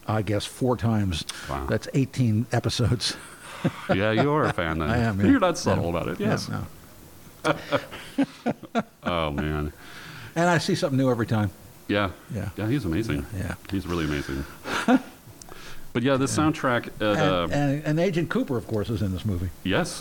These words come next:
Speaker 2: it's his first role.
Speaker 1: Yeah.
Speaker 2: And Sting.
Speaker 1: Yeah, Sting, I see that,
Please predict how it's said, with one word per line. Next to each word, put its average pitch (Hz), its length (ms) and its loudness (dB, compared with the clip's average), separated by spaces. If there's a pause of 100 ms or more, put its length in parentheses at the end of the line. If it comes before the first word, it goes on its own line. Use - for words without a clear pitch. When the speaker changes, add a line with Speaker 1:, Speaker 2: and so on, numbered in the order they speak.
Speaker 2:
it's - 160 -4
his 117 140 -2
first 123 300 -2
role. 117 320 -2
Speaker 1:
Yeah. 113 140 2
Speaker 2:
And 131 100 4
Sting. 92 440 0 (240)
Speaker 1:
Yeah, 107 240 -4
Sting, 175 380 0
I 123 60 2
see - 220 -4
that, 117 260 -2